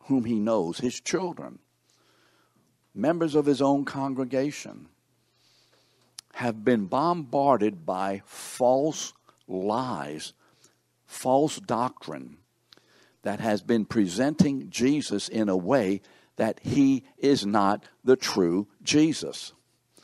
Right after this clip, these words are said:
has been speaking about God in a way that he is not the true or real God. They're talking about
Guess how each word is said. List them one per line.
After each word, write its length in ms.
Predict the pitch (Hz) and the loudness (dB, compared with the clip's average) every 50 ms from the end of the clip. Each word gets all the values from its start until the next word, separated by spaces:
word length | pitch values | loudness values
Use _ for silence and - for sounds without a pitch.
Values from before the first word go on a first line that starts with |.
| _ - - - - _ _ _ | _ -20 -20 -20 -20 _ _ _
has 260 | - 113 110 104 - | -2 0 0 0 0
been 200 | 101 110 104 98 | 0 0 0 0
speaking 560 | - - - - 143 156 156 - 139 139 131 | -2 -4 2 4 4 4 4 2 -2 -2 -2
about 340 | 120 101 123 117 107 101 85 | 0 2 4 2 2 2 2
God 320 | 120 120 123 113 101 98 | 0 0 2 2 0 -2
in 220 | - - 120 113 104 | -2 -2 0 2 2
a 60 | 95 | 2
way 380 | 98 104 123 120 113 107 107 101 | 4 4 2 4 4 2 0 0
that 280 | 85 110 107 101 - | 0 0 -2 -2 -4
he 480 | - - - 139 139 135 139 135 117 - _ | -8 -6 0 0 2 2 2 0 -2 -4 _
is 280 | - 127 123 110 - 208 | 2 2 2 2 2 0
not 400 | 214 127 117 101 92 101 - - - _ _ | 0 0 2 2 0 -2 -2 -8 -20 _ _
the 140 | 113 123 131 | 4 4 4
true 580 | - - - - - 147 117 107 107 113 110 - - _ | 4 2 -2 6 8 10 10 10 8 6 2 -4 -14 _
or 240 | - 113 107 104 101 | 2 4 4 6 4
real 540 | 98 104 120 135 135 117 101 98 101 104 - - - _ - | 4 4 6 6 8 8 8 6 4 2 -4 -10 -20 _ -6
God. 360 | 92 120 131 131 123 98 90 95 | -4 -2 0 2 0 0 2 4
They're 120 | 123 113 | 2 2
talking 480 | - - - 135 131 135 - 131 117 107 | 2 2 2 2 2 2 2 -2 0 0
about 360 | 107 87 107 98 98 107 | 2 4 4 4 4 2